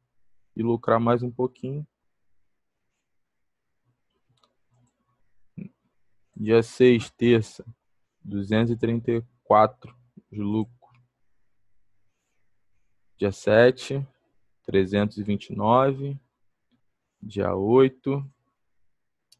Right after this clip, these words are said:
trezentos e cinco. Dia nove, duzentos e noventa e quatro. Porra, se isso não é consistência, na moral,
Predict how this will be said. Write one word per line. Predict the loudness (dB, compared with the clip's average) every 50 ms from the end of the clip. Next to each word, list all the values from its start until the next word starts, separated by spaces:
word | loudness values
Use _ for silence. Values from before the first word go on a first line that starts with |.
| _ _
trezentos | 0 2 2 2 2 0 0 -2 -2 -4 -4 -8 -12 -12 -12
e | -14 -14 -14 _
cinco. | _ -20 -10 -6 -4 -4 -4 -6 -8 -10 -10 -10 -10 -10 -16 _ _ _ _ _ _ _ _ _ _ _ _ _ _ _ _ _
Dia | -16 -10 -6 -4 -2 -2
nove, | -2 -2 0 2 2 4 2 2 -2 -4 -8 -10 -10 -10 -12 _ _ _ _ _ _ _ _ -20 -20 _ _ _ _ _ _ _ _ _ _ _ _ _ _ _ _ _ _ _ _ _ _ _ _ _ _ _ _ _ _ _ _
duzentos | -6 -6 -4 -4 0 0 0 0 0 -2
e |
noventa | -2 -2 -2 -2 -4 -4 -6
e | -8
quatro. | -8 -6 -6 -6 -6 -6 -8 -14 _ _ _ _ _ _ _ _ _ _ _ _ _ _ _ _ _ _ _ _ _ _ _ _ _ _ _
Porra, | -6 -4 -2 -2 -2
se | -4 -6 -6
isso | -8 -8 -6 -8
não | -8
é | -6
consistência, | -6 -8 -8 -8 -10 -16 -20 -18 _ -8 -8 -8 -8 -8 -10 -12
na | -12 -10
moral, | -8 -6 -4 -4 -4 -4 -6 -8 -10